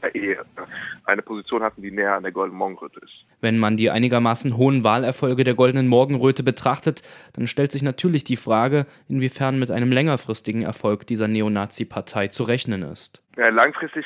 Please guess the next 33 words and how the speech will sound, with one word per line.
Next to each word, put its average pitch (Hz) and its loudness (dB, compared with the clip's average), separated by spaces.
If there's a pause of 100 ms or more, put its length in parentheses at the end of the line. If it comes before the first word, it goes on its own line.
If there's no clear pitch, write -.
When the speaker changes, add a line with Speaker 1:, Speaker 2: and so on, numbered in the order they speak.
(120)
Speaker 1:
glaube 117 2
ich, 135 -8 (220)
kann 127 4
die 143 -2
Goldene 123 6
Morgenröte 110 2
auch 95 -2
scheitern. 151 0 (160)
Das 104 -8 (100)
zeigt 113 0
ja 98 2
auch, 104 2
dass 107 -2 (240)
in 107 -6
den 107 -2
achtzigern, 113 2
ne, 123 2
Jahren 117 6
begann 110 0
das 113 0
als 107 0
ein, 104 2
äh, 104 4
kleiner 117 6
neonazistischer 107 0
Club, - -2
die 104 -8
erstmal 101 4
Adolf 104 2
Hitler 127 -2
Texte 123 -10
gelesen 110 -2
haben 107 -4